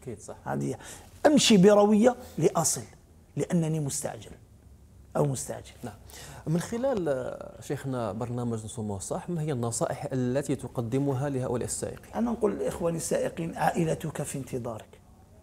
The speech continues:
Speaker 1: نعم.
Speaker 2: واحدة. اثنين، والناس لهم عوائل تنتظرهم.
Speaker 1: أكيد.
Speaker 2: إياك أن تكون سببا في قتل إنسان،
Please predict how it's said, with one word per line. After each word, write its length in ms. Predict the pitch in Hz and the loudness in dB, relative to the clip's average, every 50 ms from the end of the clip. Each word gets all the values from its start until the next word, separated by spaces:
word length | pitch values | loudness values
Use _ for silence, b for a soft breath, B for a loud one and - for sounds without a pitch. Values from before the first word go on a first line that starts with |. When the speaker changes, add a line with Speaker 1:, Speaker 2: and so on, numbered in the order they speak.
| - - - | -20 -14 -6
Speaker 1:
نعم. 100 | 117 - | -4 -4
Speaker 2:
واحدة. 300 | - - 135 139 143 - - b b b b b b b b - | -4 -2 -2 -4 -4 -4 -6 b b b b b b b b -6
اثنين، 300 | - 160 170 190 196 196 - b b b b b b b b b b b b b b b - - - _ _ _ _ _ _ _ _ _ - - | 0 4 4 6 4 4 2 b b b b b b b b b b b b b b b -20 -20 -20 _ _ _ _ _ _ _ _ _ -4 2
والناس 720 | 156 170 180 175 175 170 170 180 190 185 - - - - - | 6 8 8 8 8 6 6 6 6 4 2 -2 -6 -8 -4
لهم 320 | - 151 160 156 165 165 147 | 0 2 2 4 4 2 2
عوائل 420 | 135 151 160 160 160 - - 151 | 4 4 6 6 6 4 2 -2
تنتظرهم. 600 | - - 143 127 - 135 127 127 123 120 117 107 - 120 | -2 -2 -4 -4 -2 -4 -4 -4 -4 -6 -6 -8 -10 -14
Speaker 1:
أكيد. 280 | 113 - 131 110 - | -14 -12 -10 -4 0
Speaker 2:
إياك 300 | 170 165 175 180 - - | 4 6 6 6 4 2
أن 100 | - 139 | -6 -2
تكون 360 | - 151 147 - 170 156 147 | -2 -2 -2 0 -2 0 0
سببا 420 | 135 - 156 135 139 135 139 151 143 | 0 0 0 0 0 0 0 0 0
في 160 | - - 143 | 0 -4 -6
قتل 280 | - - 151 - - - - | -4 -6 -6 -6 -6 -8 -6
إنسان، 380 | 147 139 123 - - 147 147 | -6 -4 -4 -6 -6 -8 -10